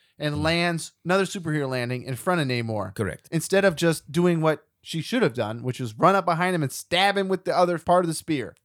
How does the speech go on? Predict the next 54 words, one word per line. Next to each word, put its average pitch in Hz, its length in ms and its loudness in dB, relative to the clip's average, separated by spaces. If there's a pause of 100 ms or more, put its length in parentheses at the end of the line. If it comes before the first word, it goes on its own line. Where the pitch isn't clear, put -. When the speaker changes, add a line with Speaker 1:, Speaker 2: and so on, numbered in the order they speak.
(220)
Speaker 2:
Not 101 240 -6
part 92 180 -6
of 80 80 -14
the 87 60 -14
plan. 98 140 -14 (200)
Speaker 1:
No, 139 300 -4 (160)
too 170 120 0
violent. 110 340 0 (140)
Speaker 2:
She - 180 -12
flips 127 340 -4
around 110 360 0
Namor, 95 460 -4 (100)
Speaker 1:
Mm-hmm. 123 200 -8 (380)
Speaker 2:
lands 101 200 -4
in 110 60 -8
front. 71 400 -12
Speaker 1:
Yeah. 95 220 -6 (440)
Speaker 2:
And 98 200 -4
Namor 117 440 4
says 92 340 -2
his 104 200 -4
famous 151 520 6
line 110 680 4 (140)
from 95 160 -8
the 101 60 -4
comic 85 300 -4
books, - 560 -12 (180)
Imperious 85 520 -4
Rex. - 480 -10 (100)
You 82 120 -12
know, 78 220 -10
he's 87 140 -14
about 90 220 -6
to - 60 -16
fucking 87 340 -8
Speaker 1:
Why 127 140 2
is 120 80 -2
that 117 140 -4
a 107 40 -6
famous 95 320 -12
line? - 160 -20 (180)
Speaker 2:
It's - 140 -20
what 87 100 -8
he 90 60 -6
says 98 220 -4
before 104 160 -6
he 101 40 -6
fucks 110 220 -6
people 113 220 -8
up, 135 140 -4
man. 80 200 -8
It's 101 80 -12
his 98 140 -12
thing. 95 300 -6